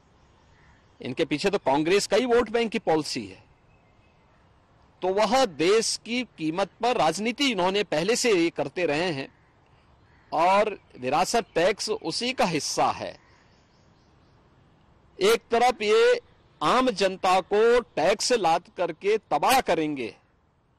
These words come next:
उनकी संपत्तियों को जबरन अपने, अ,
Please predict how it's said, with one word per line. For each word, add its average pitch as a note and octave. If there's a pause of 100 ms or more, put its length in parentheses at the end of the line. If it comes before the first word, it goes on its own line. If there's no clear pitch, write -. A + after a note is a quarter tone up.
(260)
उनकी E3+
संपत्तियों G#3
को A3+
जबरन F#3 (300)
अपने, G#3+
अ, G#3